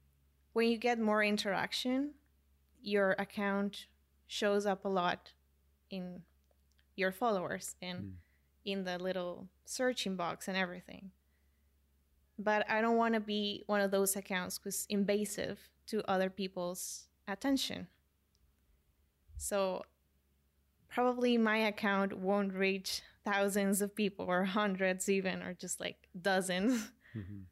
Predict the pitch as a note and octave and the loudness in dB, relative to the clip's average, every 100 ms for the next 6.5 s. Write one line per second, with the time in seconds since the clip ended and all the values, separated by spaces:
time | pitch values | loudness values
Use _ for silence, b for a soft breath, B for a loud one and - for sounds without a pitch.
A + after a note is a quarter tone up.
0 | _ _ _ G#3 G#3+ G#3+ G3 G3 - G#3 | _ _ _ -6 -2 2 2 0 0 2
1 | A#3 A3 G#3+ G#3+ G#3 G3 F#3+ F#3 F3+ F#3+ | 2 2 2 4 4 2 2 2 0 -4
2 | - _ - F#3 - - - - - _ | -12 _ -10 -8 -6 -4 -4 -6 -12 _
3 | _ _ _ _ - G#3 G3+ A3 - G#3+ | _ _ _ _ -2 -2 0 -6 -4 0
4 | G3 G3 F#3+ F3+ - - G3 F#3+ G#3 B3+ | 2 4 2 0 -6 -2 0 0 -2 -4
5 | C#4 - _ _ _ _ _ _ _ G3 | -6 -14 _ _ _ _ _ _ _ -4
6 | F#3+ F#3 F#3 F3+ | -2 0 -2 -6